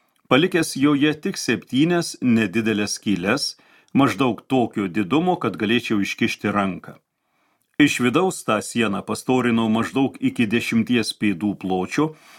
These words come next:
nuolat nešiodamas žemę iš savo rūsio, versdamas ją pylimo papėdėje ir sutrypdamas,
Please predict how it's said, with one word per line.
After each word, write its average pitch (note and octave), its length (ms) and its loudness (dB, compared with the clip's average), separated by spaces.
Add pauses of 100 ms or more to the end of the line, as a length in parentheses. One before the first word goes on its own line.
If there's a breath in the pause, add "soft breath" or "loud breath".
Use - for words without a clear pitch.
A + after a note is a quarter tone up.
(160 loud breath)
nuolat D3 440 2
nešiodamas C#3 800 0
žemę A2 400 0
iš A#2+ 160 -8
savo A#2+ 320 0
rūsio, G2 500 -2 (380 soft breath)
versdamas C3+ 680 2
ją G#2+ 240 0 (120)
pylimo A2 480 2
papėdėje B2+ 640 2
ir B2 160 -4
sutrypdamas, G2 920 -2